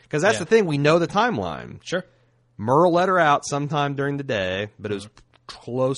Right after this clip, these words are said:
Speaker 1: to evening time 'cause he mentioned his bat curfew. They had the zombie fights, and then even if they left at first light, she had at least a half day jump on 'em.
Speaker 2: Yeah. That's significant.
Speaker 1: Yeah, that's, you can cover a lot of, lot of, lot of ground.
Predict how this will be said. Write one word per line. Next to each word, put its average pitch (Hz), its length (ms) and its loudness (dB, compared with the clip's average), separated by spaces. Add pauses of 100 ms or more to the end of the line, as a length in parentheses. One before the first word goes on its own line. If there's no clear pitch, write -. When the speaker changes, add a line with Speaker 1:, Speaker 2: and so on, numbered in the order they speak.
Speaker 1:
to 123 40 -10
evening 101 380 -8
time 85 340 -12
'cause 101 140 -12
he 92 60 -12
mentioned 98 320 -10
his 90 100 -12
bat 92 240 -10
curfew. 85 640 -12 (540)
They 107 100 -6
had 117 180 -2
the 123 100 -8
zombie 120 360 -2
fights, 90 640 -8 (140)
and 98 120 -12
then 95 440 -10
even 120 180 -8
if 113 60 -10
they 120 100 -4
left 110 300 -4
at - 100 -12
first 113 320 -8
light, 110 320 -4
she - 160 -10
had 110 140 -4
at 90 80 -8
least 127 240 -10
a 95 40 -10
half 101 300 -8
day 90 220 -8
jump 139 260 -8
on 65 180 -14
'em. - 280 -20
Speaker 2:
Yeah. 110 220 -8 (760)
That's - 200 -16
significant. 110 480 -14 (520)
Speaker 1:
Yeah, 156 280 -10
that's, 98 240 -10
you 131 100 -14
can 123 140 -14
cover 117 240 -10
a 107 40 -6
lot 95 220 -8
of, 90 260 -12
lot 95 160 -12
of, 85 80 -16 (160)
lot 92 160 -14
of - 280 -20
ground. 135 400 -16